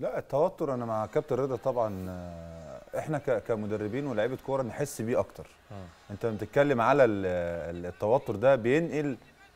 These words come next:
Speaker 1: للعيبة نفس التوتر ده في الملعب.
Speaker 2: مم.
Speaker 1: حتى الماتشات اللي جاية أو التمرين بتحس إن في ضغط على اللعيبة وضغط على ال-، من الجماهير على المدير الفني. الطبيعي إن أنا ما أردش وأستحمل النقد.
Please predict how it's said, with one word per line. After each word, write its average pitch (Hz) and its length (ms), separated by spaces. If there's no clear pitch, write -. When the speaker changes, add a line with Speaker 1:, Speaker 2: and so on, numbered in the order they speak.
Speaker 1:
للعيبة 107 460
نفس 135 200
التوتر 127 340
ده 131 100
في 123 80
الملعب. 120 340
Speaker 2:
مم. 95 140
Speaker 1:
حتى - 260
الماتشات 107 380
اللي 104 120
جاية 120 180
أو 110 100
التمرين 113 680
بتحس 117 460
إن 101 140
في 117 120
ضغط 120 300
على 104 200
اللعيبة 107 540
وضغط 101 340
على 98 200
ال-، 90 300
من 98 100
الجماهير 101 540
على 104 160
المدير 101 220
الفني. 107 440
الطبيعي 123 340
إن 139 100
أنا 139 120
ما 110 100
أردش 117 340
وأستحمل 104 1300
النقد. 104 380